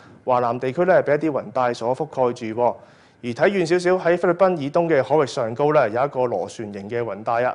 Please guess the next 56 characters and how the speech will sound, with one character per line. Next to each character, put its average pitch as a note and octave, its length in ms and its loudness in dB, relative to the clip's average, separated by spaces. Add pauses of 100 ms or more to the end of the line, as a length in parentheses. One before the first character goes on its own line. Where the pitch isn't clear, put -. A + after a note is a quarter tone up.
咁 E3+ 60 -14
佢 D3 120 -4
就 A#2+ 100 -4
係 A#2 100 -4
熱 A2+ 140 -12
帶 A#2+ 180 -2
氣 B2 160 -6
旋 G#2+ 260 -10
艾 A2 80 -4
雲 G#2+ 120 -8
尼 G#2 240 -10
啦。 C3+ 180 -2 (720)
我 F3+ 140 2
哋 F#3+ 60 6
預 F3+ 140 4
計 F#3 240 4
艾 D3 120 6
雲 C3+ 140 2
尼 A2+ 180 -4
呢， F3 160 2
會 C#3 100 -2
喺 D#3 160 0
未 A#2+ 160 -2
來 G#2 200 -4
兩 G#2+ 200 -6
三 D#3 160 0
日 B2+ 80 -2
呢， D3 240 0
係 A2+ 160 -4
橫 G#2 220 -10
過 A#2+ 180 -8
日 A#2+ 180 -4
本 C3 240 -8
以 A#2+ 140 -10
南 A#2+ 320 -8
嘅 A#2+ 160 -4
西 D3+ 160 -2
北 D3 80 -4
太 A#2 220 -6
平 G2+ 160 -12
洋 F2+ 180 -10
海 A2 160 -8
域 B2+ 120 -4
㗎。 C3 220 2 (1300)
返 G#3+ 140 4
返 A3+ 120 6
嚟 B2+ 140 0
本 C#3+ 180 -2
港 F3+ 160 2
地 D3 140 -2
區 F3 260 2
今 F#3+ 280 0
晚 A#2 180 -6
到 C3 160 -6
聽 E3 100 -2
日 B2+ 60 2